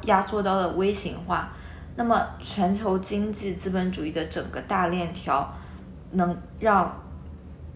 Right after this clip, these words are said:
呃，时尚的变更，然后产品革新的速度，就像你说的，非常快，就越来越快，越来越快，就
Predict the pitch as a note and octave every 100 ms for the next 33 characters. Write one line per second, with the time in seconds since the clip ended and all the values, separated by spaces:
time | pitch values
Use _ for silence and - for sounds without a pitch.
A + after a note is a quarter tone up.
0 | - - - - - F3+ F3 E3+ D#3+ D#3+
1 | E3+ - E3 A3 G3+ F3 - G3 E3+ -
2 | E3+ E3 E3+ E3 C#3 - E3+ D#3+ - -
3 | - - - - D#3+ G3+ G3+ D#3+ D3 D3+
4 | F#3+ F#3+ F#3+ F3 G3+ F3+ - - - -
5 | - - G#3 G#3 F3 B2+ F3 E3+ - -
6 | - - - A3+ A3+ A3+ D3+ C#3+ - F3+
7 | - E3 F3+ - C4 F3 D#3 D3+ - G3
8 | A3 G3+ D#3 D#3 D3 - - E3+